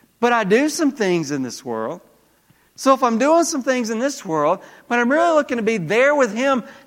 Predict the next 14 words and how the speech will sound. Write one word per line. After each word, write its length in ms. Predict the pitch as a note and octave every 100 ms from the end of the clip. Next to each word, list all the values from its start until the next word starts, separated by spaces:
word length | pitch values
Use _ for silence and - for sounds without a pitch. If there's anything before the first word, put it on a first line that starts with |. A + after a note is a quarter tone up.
| -
doing 360 | A#3+ D4 C#4+
his 260 | A3+ D4 C#4
work 380 | A3+ G#3 A#3+ A#3
in 100 | G3+
his 240 | A3 B3+
way, 340 | A3+ C4+ C4 G3+ - -
don't 240 | - C#4 D4+
you 80 | E4
think 260 | E4 D4+
I'd 140 | D4 A#3+
start 300 | C#4 B3 D#3
practicing 580 | G3 G#3+ A3+ - A#3+
for 140 | G3+ F3+
that? 640 | E3+ F3 G3+ - - _